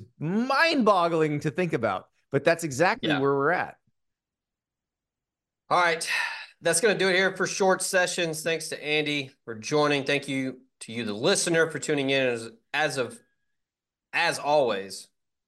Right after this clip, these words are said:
Speaker 2: thanks to the sponsors for bringing it to you.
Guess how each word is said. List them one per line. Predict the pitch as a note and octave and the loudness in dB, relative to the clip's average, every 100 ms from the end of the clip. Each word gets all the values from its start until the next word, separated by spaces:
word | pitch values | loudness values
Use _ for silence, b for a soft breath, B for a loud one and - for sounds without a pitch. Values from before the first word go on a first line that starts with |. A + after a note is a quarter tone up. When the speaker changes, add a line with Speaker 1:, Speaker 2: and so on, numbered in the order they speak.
| _ | _
Speaker 2:
thanks | - C3+ | -2 -2
to | B2+ | -2
the | |
sponsors | A#2+ C3+ B2+ B2+ A#2+ - _ _ | -2 0 0 0 -4 -6 _ _
for | - B2 C#3+ - | -4 0 0 -2
bringing | D3+ C#3+ | -2 -2
it | A#2 - | -2 0
to | A3 | 2
you. | A3 G#3 | 2 2